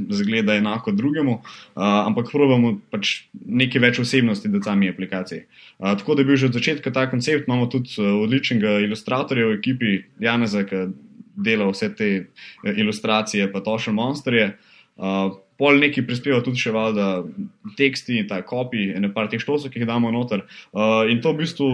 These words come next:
odlično pomaga pri, pri uporabnikih in tudi nekako diferencira aplikacijo, pa še prijetno je uporabljati.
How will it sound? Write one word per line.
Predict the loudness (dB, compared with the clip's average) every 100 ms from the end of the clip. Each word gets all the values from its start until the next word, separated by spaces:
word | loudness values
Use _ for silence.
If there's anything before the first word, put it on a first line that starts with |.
| 0
odlično | -2 0 2 2
pomaga | 0 2 2 2
pri, | 0 0 0
pri | -2
uporabnikih | -2 0 2 2 0 -4
in | -6
tudi | -4 -4
nekako | -2 -2 -4 -4
diferencira | -6 -2 -2 0 2 2
aplikacijo, | 0 -2 -4 -6 -6 -6
pa | -2
še | -2 -2
prijetno | 0 2 2
je | 2
uporabljati. | 2 2 0 0 -4 -12